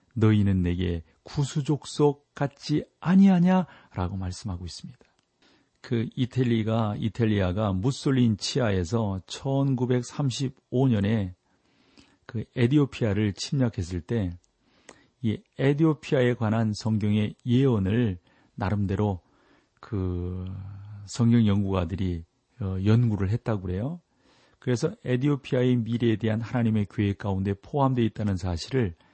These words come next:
나름대로 발견하고들 깜짝 놀랐는데, 그것은 다른 것이 아니라 에티오피아는, 그러니까 우리에게 중요한 국가로 보이지 않을지 모르지만 하나님에게는 아주 중요한 국가이다 하는 것이죠.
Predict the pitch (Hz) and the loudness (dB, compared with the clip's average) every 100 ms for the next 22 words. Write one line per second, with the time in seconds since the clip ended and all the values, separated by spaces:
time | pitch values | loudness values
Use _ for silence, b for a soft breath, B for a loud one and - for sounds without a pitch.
0 | b b b - 104 98 98 98 - 98 | b b b -8 -4 -2 -2 -6 -4 0
1 | 104 95 90 95 95 - 120 147 117 101 | 2 0 -2 -4 -6 -10 -4 -2 0 0
2 | 95 85 85 104 92 - 98 104 95 104 | 0 -2 -2 -4 -4 -6 -4 -2 -2 -2
3 | 101 98 92 90 110 160 B B B B | -2 -2 -2 0 0 -2 B B B B
4 | _ 107 101 110 101 - 101 101 104 117 | _ -2 2 2 2 -2 -2 -2 -2 -4
5 | 104 117 110 - - 123 120 113 92 101 | 0 0 0 -2 -4 0 2 2 -2 -6
6 | - 104 117 104 B B - 107 101 113 | -4 0 0 -2 B B -2 0 2 0
7 | - - 113 135 - 135 95 90 104 107 | -6 0 6 6 4 -4 -4 -4 -4 -4
8 | b b - - 131 107 98 92 92 90 | b b -18 -6 -4 -2 -2 -4 -6 -6
9 | 95 - - - 185 185 147 - - 156 | -10 -14 -4 2 2 2 -2 -6 -6 -6
10 | 101 107 113 95 B B - 127 92 87 | -4 -4 -6 -8 B B -6 -6 -6 -10
11 | - - | -14 -18